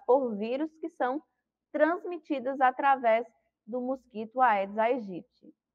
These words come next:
Dengue, sai fora! Aqui não é a sua praia. O que que seria a dengue? Como a gente viu no início, a dengue ela é uma doença infecciosa,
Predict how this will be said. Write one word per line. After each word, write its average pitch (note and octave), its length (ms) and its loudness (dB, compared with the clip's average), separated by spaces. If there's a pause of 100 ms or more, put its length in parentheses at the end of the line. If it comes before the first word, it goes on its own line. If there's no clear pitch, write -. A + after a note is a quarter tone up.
(720)
Dengue, A#3 640 4 (140)
sai D4+ 220 4 (180)
fora! A3 520 4 (200)
Aqui D#4 680 -4 (420)
não C#4+ 460 -4
é A#3 300 -2 (160)
a B3 180 -2 (140)
sua B3 200 -2
praia. D#3+ 600 -2 (2500)
O E4+ 120 -6
que G4+ 160 -4
que - 80 -18
seria D4 420 2
a A3+ 60 4
dengue? F#3 560 -8 (240)
Como B3 220 -2
a C4+ 140 -4
gente G#3+ 320 -12
viu F3 360 -10
no C4 120 -6
início, G3+ 420 -6
a C#4+ 80 0
dengue G3 300 -8
ela G#3 140 -4
é F#3+ 40 -2
uma G#3 160 -8
doença A3 400 -6
infecciosa, A3 960 -6